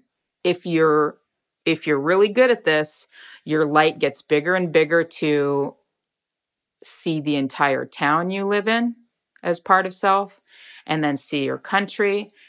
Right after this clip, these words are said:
and the oceans and the planet and everything in the universe as part of self. And when you do that, you have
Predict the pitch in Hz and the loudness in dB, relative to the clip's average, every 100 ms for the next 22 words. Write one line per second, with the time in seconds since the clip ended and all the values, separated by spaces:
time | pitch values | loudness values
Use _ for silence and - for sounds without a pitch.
0 | _ 143 135 - 160 190 185 - 185 185 | _ -6 -6 -2 0 0 -2 -4 -4 -4
1 | 185 - _ _ _ 143 127 - - 156 | -8 -12 _ _ _ -8 -6 -8 -6 -2
2 | 156 170 185 196 - _ _ _ _ _ | 0 0 0 -2 -6 _ _ _ _ _
3 | _ - 151 143 139 139 139 151 156 165 | _ -6 -2 -2 -2 -4 -4 -2 0 0
4 | 180 180 175 165 160 151 147 143 135 135 | 0 0 -2 -2 -2 -2 -2 -2 -4 -4
5 | 127 127 - - - 139 - - 139 135 | -6 -8 -12 -12 -8 -8 -8 -6 -6 -6
6 | - - 123 113 - - - - _ _ | -10 -8 -6 -6 -10 -20 -20 -20 _ _
7 | _ _ _ _ _ _ _ _ _ _ | _ _ _ _ _ _ _ _ _ _
8 | _ _ _ _ _ _ _ _ _ _ | _ _ _ _ _ _ _ _ _ _
9 | 147 147 147 147 139 135 139 135 156 160 | -6 -4 -4 -2 -4 -4 -4 0 2 4
10 | 135 123 123 - _ _ _ _ _ _ | 2 0 -4 -10 _ _ _ _ _ _
11 | _ _ _ 143 139 135 135 135 139 131 | _ _ _ -8 -4 -2 0 0 -2 -6
12 | 143 127 123 120 120 | -6 -4 -4 -4 -8